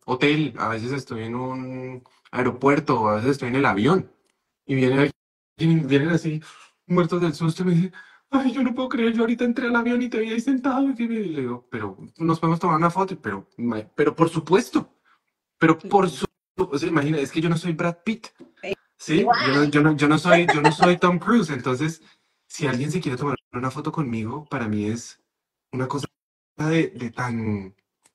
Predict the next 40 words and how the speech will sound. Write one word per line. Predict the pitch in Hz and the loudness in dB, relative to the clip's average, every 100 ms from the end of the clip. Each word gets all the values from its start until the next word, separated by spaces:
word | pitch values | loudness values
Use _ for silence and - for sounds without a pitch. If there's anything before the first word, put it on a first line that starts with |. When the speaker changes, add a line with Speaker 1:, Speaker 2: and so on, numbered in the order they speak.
| _ _ | _ _
Speaker 1:
profunda | 139 - 120 120 135 | 0 0 0 2 2
gratitud, | 160 151 - 123 _ 143 185 | 2 0 -2 -4 _ -2 -2
porque | 147 123 | -4 -2
lo | 117 | -2
único | 120 143 160 | 0 0 -2
que | |
quiere | - 120 135 | -2 0 0
decir | 131 113 | 0 -2
es | 113 | -2
que | - 143 - | -2 -4 0
algo | 151 151 160 | 2 2 2
así | 151 127 | -2 -6
sea | 143 147 | -6 -4
así | 143 170 | -4 -2
de | 160 | -4
chiquito | - 151 175 | -4 -6 -6
he | 160 | -4
podido | 123 120 | -4 -4
hacer | 127 | -6
en | 123 | -8
su | - | -6
vida. | 113 120 - _ _ _ _ _ - | -6 -6 -8 _ _ _ _ _ -12
Speaker 2:
Sí, | 156 170 170 160 147 - - | -6 -2 -2 -4 -8 -14 -2
y, | 254 262 | 0 2
y | 269 | 4
en | 285 | 2
ese | 359 | 2
sentido, | 359 262 320 349 - - - | 0 4 4 4 -2 -20 0
pero | 277 | 2
y | 277 | 4
en | |
ese | 285 320 | 2 2
sentido | 254 277 | 2 2
tu | 269 | 2
familia, | 226 220 240 190 160 - - _ _ | 0 0 0 0 0 -2 -16 _ _
tus | 190 | -8
niños, | 185 214 233 202 185 175 - - | 0 0 2 2 2 0 -2 -10
eh, | 175 180 | -6 -6
tu | |
señora, | 180 180 202 202 185 170 | -4 -2 2 4 2 0